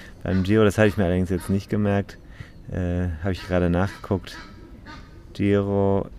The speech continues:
ist er schon mitgefahren, interessanterweise, und hat dann auch den Giro,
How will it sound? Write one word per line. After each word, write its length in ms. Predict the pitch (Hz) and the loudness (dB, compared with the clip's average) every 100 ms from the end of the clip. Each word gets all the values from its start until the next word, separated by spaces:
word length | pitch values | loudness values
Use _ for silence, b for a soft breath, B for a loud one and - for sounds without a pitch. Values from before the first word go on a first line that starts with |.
| - | 0
ist 160 | 127 | 4
er 140 | 160 131 | 6 6
schon 200 | 131 110 | 4 4
mitgefahren, 640 | 120 - 143 151 151 147 | 4 0 -2 2 2 2
interessanterweise, 880 | 139 139 - 131 127 117 113 113 110 | 0 -2 -2 0 2 2 2 2 2
und 140 | 98 104 | 0 0
hat 160 | 117 - | 0 2
dann 260 | 107 107 57 | 4 4 2
auch 400 | 92 101 104 107 | 2 2 2 0
den 180 | 104 | -2
Giro, 460 | 101 110 98 98 90 | 0 0 0 0 -2